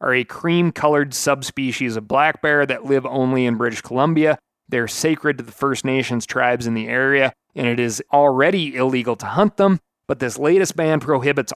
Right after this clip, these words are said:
all black bear hunting in the region to protect the bears carrying the recessive gene that causes the unique coloring. And speaking of hunting bans, federal officials in the United States have closed one point eight million acres of Alaska's Brooks Range to Dall sheep hunting.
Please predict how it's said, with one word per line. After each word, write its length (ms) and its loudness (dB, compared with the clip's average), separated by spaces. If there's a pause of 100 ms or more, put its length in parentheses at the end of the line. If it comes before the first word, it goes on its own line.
all 280 4
black 380 2
bear 180 -2
hunting 380 -4
in 180 -2
the 80 0
region 440 0 (200)
to 100 2
protect 440 -2
the 60 -6
bears 340 0
carrying 480 0
the 100 -2
recessive 640 -4
gene 460 2 (160)
that 180 -2
causes 480 0
the 80 -8
unique 460 -4
coloring. 440 2 (1800)
And 240 -2
speaking 420 -2
of 100 -4
hunting 300 4
bans, 420 2 (200)
federal 360 4
officials 480 0
in 160 0
the 40 2
United 360 -2
States 320 0
have 140 -10
closed 340 -2
one 180 0
point 320 -4
eight 320 -4
million 460 2
acres 400 -2
of 80 -4
Alaska's 440 -2
Brooks 360 -4
Range 340 -4
to 80 -18
Dall 340 0
sheep 380 -6
hunting. 380 -4